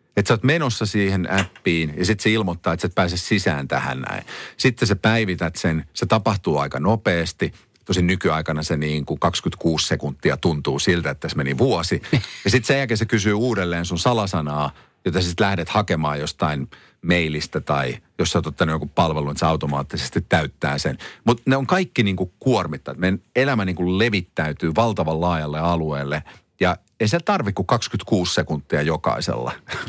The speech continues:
Speaker 2: Kyllä.
Speaker 1: <laughs> Niin, niin yhtäkkiä niistä roboteista ja muista, niin ei olisi meille sellaista apua, että meillä olisi niinku jotenkin vapaa-aikaa. En mä usko, että se vapaa-aika syntyy ihmisen elämään millään muulla kuin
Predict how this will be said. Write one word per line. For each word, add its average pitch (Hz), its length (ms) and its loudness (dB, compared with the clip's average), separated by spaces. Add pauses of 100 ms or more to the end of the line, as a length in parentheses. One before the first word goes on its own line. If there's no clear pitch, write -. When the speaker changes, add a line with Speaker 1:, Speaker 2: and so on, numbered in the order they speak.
Speaker 2:
Kyllä. - 340 2 (260)
Speaker 1:
<laughs> 131 60 4 (400)
Niin, 104 260 2
niin 117 160 2
yhtäkkiä 131 520 2
niistä 117 300 2
roboteista 113 600 0
ja 92 80 2
muista, 98 340 0
niin 87 140 0
ei 117 100 4
olisi 113 120 0
meille 85 200 0
sellaista 78 500 0
apua, 76 340 -2
että 76 120 -6
meillä 80 140 0
olisi 80 140 -2
niinku 82 260 -2 (300)
jotenkin - 440 0
vapaa-aikaa. - 800 -2 (400)
En 117 120 -4
mä 135 80 0
usko, 127 260 -2
että 98 100 -2
se 107 80 -2
vapaa-aika 87 520 0
syntyy 85 420 0
ihmisen 82 320 -2
elämään 78 360 0
millään 80 300 0
muulla 82 240 0
kuin 82 200 -2